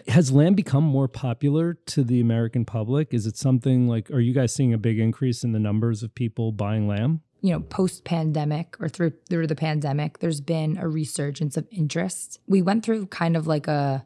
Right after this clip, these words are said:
Speaker 2: phase, I think, where people didn't necessarily eat lamb. They really weren't sure why. Maybe it just wasn't served. Uh, it helps that everything else, I think, has gotten more expensive, so lamb doesn't seem so bad. But I think people are interested in, in, you know, cooking and, you know,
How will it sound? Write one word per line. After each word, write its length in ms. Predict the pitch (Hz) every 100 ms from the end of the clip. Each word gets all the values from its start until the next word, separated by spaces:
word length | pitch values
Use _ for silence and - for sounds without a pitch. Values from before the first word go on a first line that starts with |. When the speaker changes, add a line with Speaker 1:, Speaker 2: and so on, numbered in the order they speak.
| _
Speaker 2:
phase, 480 | - - 156 160 160
I 160 | 160
think, 380 | 160 - 175 165
where 120 | 156
people 640 | 135 190 170 185 165 156 - 156
didn't 240 | 175 -
necessarily 680 | 175 160 165 165 160 156 160
eat 320 | 247 170 -
lamb. 320 | 156 156 156
They 100 | 151
really 320 | 143 156 160
weren't 300 | 151 156 156
sure 200 | - 156
why. 320 | 151 147 139 160
Maybe 300 | 151 147 151
it 80 |
just 180 | 147 139
wasn't 360 | 151 147 147 - _ -
served. 640 | - 143 135 170 190 - _ _ _ _ -
Uh, 200 | 156 151
it 100 | 196
helps 300 | - 196 190
that 140 | - -
everything 460 | 165 165 - 165
else, 280 | 139 139 -
I 80 | 165
think, 320 | - 185 175
has 160 | 165 147
gotten 300 | 151 156 156
more 160 | 151
expensive, 600 | 151 - - 143 - 190
so 160 | 165 160
lamb 260 | 151 151 156
doesn't 300 | 147 147 135
seem 420 | 175 160 151 139 _
so 180 | - 165
bad. 320 | 151 143 190
But 300 | - 170 165 175
I 140 | 175
think 300 | - 214 -
people 440 | 202 180 196 196
are 340 | 180 180 175 -
interested 640 | 202 208 233 - - 135 139
in, 240 | 143 143
in, 480 | 185 151 147 147 147
you 80 | 165
know, 280 | 147 139 -
cooking 480 | - 185 185 175 160
and, 300 | 151 147 -
you 120 | 165
know, 180 | 147 147